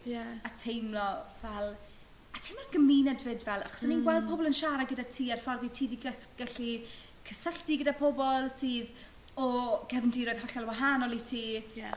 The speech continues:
Speaker 2: A jyst gweld hwnna i gyd, a jyst teimlo fe. Ond fi hefyd yn teimlo fod rhaid bod ti yn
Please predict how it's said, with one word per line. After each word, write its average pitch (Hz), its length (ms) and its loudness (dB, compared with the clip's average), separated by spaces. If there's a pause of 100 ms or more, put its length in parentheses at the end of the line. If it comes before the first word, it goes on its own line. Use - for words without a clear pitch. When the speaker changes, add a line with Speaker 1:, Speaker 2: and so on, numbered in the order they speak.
(220)
Speaker 2:
A 269 80 -6
jyst - 280 0
gweld 269 400 6
hwnna 262 200 4
i 240 60 0
gyd, 233 380 -4
a 214 60 -6
jyst - 380 -2
teimlo 254 520 4
fe. 208 360 -4 (680)
Ond 262 160 10
fi 247 120 4
hefyd 240 260 2
yn 240 80 4
teimlo 233 260 2
fod 214 220 -4
rhaid 214 240 2
bod 220 100 -8
ti 226 220 0
yn 214 160 -2